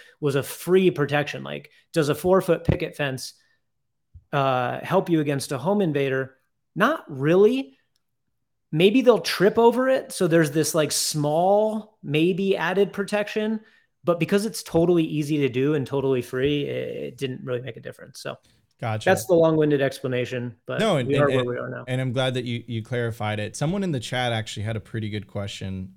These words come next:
Speaker 2: Um, I'm gonna pull it up so you can answer it.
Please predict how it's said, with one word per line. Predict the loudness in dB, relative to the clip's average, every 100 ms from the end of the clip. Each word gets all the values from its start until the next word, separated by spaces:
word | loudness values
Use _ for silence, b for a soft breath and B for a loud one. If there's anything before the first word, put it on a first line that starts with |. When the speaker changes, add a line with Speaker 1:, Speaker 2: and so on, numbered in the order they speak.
| -12
Speaker 2:
Um, | -8 -6 -6 -6 -10
I'm | -8
gonna | -8 -8
pull | -8 -10
it | -8
up | -8 -10 _ -18
so | -12 -8 -8 -10 -12 -14
you | -16
can | -12 -10
answer | -8 -10 -10 -10
it. | -10